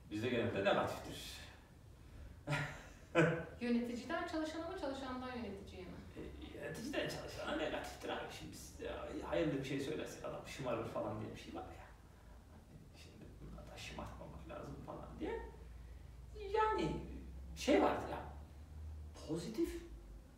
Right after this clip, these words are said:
Speaker 1: Ya göklere de çıkarmamak lazım.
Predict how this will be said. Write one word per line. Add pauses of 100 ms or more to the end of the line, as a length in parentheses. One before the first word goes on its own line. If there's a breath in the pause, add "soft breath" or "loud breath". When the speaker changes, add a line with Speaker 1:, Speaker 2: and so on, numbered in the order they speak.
(1300 loud breath)
Speaker 1:
Ya
göklere
de
çıkarmamak
lazım.